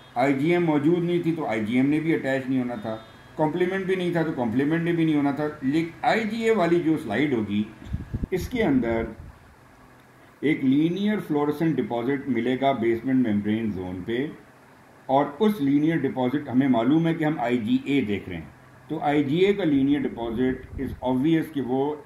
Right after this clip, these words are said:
linear आईजीए disease में होता है, तो diagnosis linear आईजीए का मिल जाएगा। अब अगर bullous pemphigoid का केस है,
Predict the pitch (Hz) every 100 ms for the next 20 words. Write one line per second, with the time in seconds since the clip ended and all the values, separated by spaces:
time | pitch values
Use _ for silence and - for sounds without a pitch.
0 | - 113 123 135 143 151 151 117 113 107
1 | 120 123 107 104 104 107 101 98 87 90
2 | 90 - - - - 160 139 139 143 147
3 | 170 180 170 - 123 123 131 139 139 113
4 | 110 101 110 110 107 101 95 98 95 92
5 | 95 - - - - - - 185 220 220
6 | 156 143 170 196 202 214 220 226 226 220
7 | 208 208 214